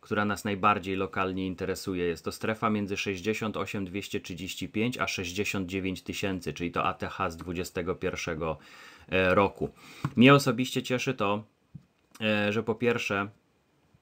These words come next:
byliśmy w stanie przebić tą strefę sześćdziesiąt pięć tysięcy sześćset dwadzieścia jeden,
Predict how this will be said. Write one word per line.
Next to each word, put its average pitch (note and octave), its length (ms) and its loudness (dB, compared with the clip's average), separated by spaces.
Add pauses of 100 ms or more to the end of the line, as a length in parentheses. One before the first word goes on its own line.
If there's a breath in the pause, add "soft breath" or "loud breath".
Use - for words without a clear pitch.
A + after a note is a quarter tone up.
(120)
byliśmy A#2 480 2
w - 60 -8
stanie G#2+ 300 2
przebić G#2 420 -2
tą G2 160 -4
strefę G2+ 420 -4
sześćdziesiąt G2 760 -4
pięć G2+ 240 -4
tysięcy G2 420 -6
sześćset F#2 480 -2
dwadzieścia F2+ 560 -2
jeden, G#2+ 400 4